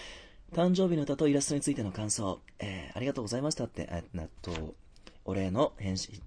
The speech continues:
返信をくれています。で、あ、そうだ、夏のラジオドラマ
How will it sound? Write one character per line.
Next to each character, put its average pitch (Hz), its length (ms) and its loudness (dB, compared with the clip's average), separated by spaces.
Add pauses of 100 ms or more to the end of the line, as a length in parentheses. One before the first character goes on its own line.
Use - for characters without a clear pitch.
(140)
返 98 220 -4
信 92 280 -2
を 85 60 -2
く - 100 -8
れ 92 100 -4
て 95 120 -6
い 90 120 -2
ま 120 180 0
す。 - 180 -4 (1500)
で、 208 180 8 (180)
あ、 160 180 4 (220)
そ 220 380 8
う 170 40 6
だ、 127 140 4
夏 120 340 2
の 220 320 6 (100)
ラ 175 160 4
ジ 226 200 6
オ 254 80 10
ド 254 100 8
ラ 254 100 12
マ 120 540 6